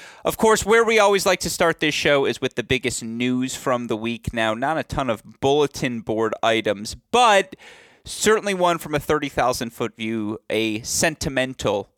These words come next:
news note for all of us to start the show. And it's the fact that John Isner, who has not only been the face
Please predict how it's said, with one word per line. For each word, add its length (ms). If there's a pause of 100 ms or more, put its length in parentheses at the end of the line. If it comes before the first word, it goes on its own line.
(140)
news 460
note 380 (400)
for 320
all 180
of 80
us 280
to 240
start 360
the 80
show. 360
And 100
it's 140
the 100
fact 280
that 120
John 280
Isner, 440
who 320 (280)
has 200
not 180
only 220
been 320
the 160
face 520